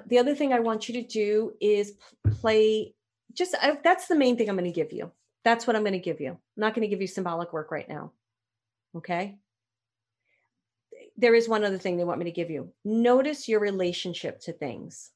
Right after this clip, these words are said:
Notice your relationship to people. Notice your relationship to objects. Notice your relationship to yourself.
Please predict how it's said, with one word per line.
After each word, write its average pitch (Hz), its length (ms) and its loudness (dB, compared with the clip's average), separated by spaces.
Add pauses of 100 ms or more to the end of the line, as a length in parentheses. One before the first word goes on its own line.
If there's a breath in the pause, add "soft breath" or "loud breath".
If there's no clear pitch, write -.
(320)
Notice 226 320 2
your 240 100 2
relationship 196 600 0
to - 80 -20
people. 269 480 -2
Notice 190 320 -2
your 180 80 -6
relationship 175 640 -4
to - 120 -8
objects. 240 520 0
Notice 180 260 -2
your 180 100 -4
relationship 175 680 -4
to 170 120 -6
yourself. 208 640 -2